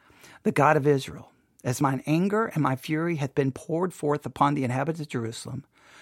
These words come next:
so shall my fury be poured forth upon you when you shall enter into Egypt, and you shall be an excre-, an execration and an astonishment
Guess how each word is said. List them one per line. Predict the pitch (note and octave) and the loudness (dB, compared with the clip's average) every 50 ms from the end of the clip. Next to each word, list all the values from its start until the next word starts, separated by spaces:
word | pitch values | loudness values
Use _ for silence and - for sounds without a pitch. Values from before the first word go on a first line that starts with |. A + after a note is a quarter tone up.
| - - - _ | -20 -20 -20 _
so | - - - E3+ D#3+ D#3+ | -8 0 4 6 6 6
shall | D3+ - - D3 C#3 | 6 4 4 6 6
my | C#3+ C#3 B2+ B2+ | 6 4 4 2
fury | A#2 - - - - - E3+ G#3 A3+ A#3 F#3+ D3+ C#3 | 0 -4 -10 -12 -6 0 4 4 6 6 6 4 2
be | C3+ D3+ C3 B2+ | 0 0 -2 -4
poured | - - - D#3+ D#3+ E3+ E3 - | -4 -2 0 2 2 2 0 -2
forth | - - D3+ D3+ D3+ - | -2 0 2 2 2 0
upon | - C#3 - - C#3+ C3 C3 C3+ | -2 -4 2 2 4 4 4 4
you | C3+ F3 G#3+ G3 A#2+ G2 - D3+ - _ _ _ _ - - - - - | 4 4 4 2 0 -2 -8 -10 -14 _ _ _ _ -20 -20 -16 -4 0
when | C#3+ D3 D3+ | 2 4 4
you | D#3+ E3+ | 4 2
shall | D3+ - - C#3+ - - | 2 4 4 4 4 4
enter | D#3 E3 F#3 - G#3 G#3 | 2 0 2 2 2 2
into | G#3 G#3 G3+ - - | 2 2 0 -2 -2
Egypt, | B2 A#2 A2 - - - - - - - | -2 -2 -2 -4 -8 -12 -12 -8 -2 0
and | C#3+ C#3 | 2 4
you | C3+ D3+ | 4 4
shall | D#3+ - - D#3 | 2 2 0 0
be | C3 B2 D3 D3 C#3+ - | 2 2 2 2 2 0
an | - C3 | -2 -4
excre-, | A#2+ - - - - - - - D3+ D#3 F#3 G3+ - - | -6 -6 -6 -8 -6 -6 -2 0 0 2 2 0 0 0
an | - - | -2 -2
execration | - - - - - F3 G3 G3+ - - A3 G#3 - G#3+ - - | -2 -2 -4 -2 0 0 0 0 0 0 0 0 0 -2 -2 0
and | D3 D3 | 0 0
an | C#3+ C3 | 0 0
astonishment | B2+ B2 - - - - G3+ F3+ F#3 D#3+ C3 - - - A#2+ A#2 - | -2 -4 -4 -4 2 4 4 4 4 2 0 -2 -4 -6 -6 -6 -6